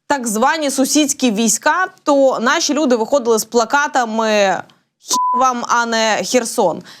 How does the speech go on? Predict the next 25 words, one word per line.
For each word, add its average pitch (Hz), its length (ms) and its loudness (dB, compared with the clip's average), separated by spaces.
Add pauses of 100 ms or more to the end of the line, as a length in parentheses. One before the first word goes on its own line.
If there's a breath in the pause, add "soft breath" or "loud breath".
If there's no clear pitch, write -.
(140 loud breath)
а, 208 480 0
і 226 100 -4
так 240 220 -2
далі. 175 540 -2
Ем, 185 420 -2 (580)
цей 427 240 0
самий 381 260 2
час 330 380 2
в - 40 -20
Курській 320 400 0
області. 254 580 0
Агов! 330 1500 2 (720)
Алло! 349 1700 2 (320 loud breath)
Anybody 359 800 2
home? 339 920 2
Є 254 220 2
тут 392 200 0
хто-небудь? 320 920 0
Хоч 392 280 0
хтось 339 920 0
вийшов 302 580 0
з - 60 -6
плакатом 285 760 0
"Ми 285 220 2
проти, 330 1000 2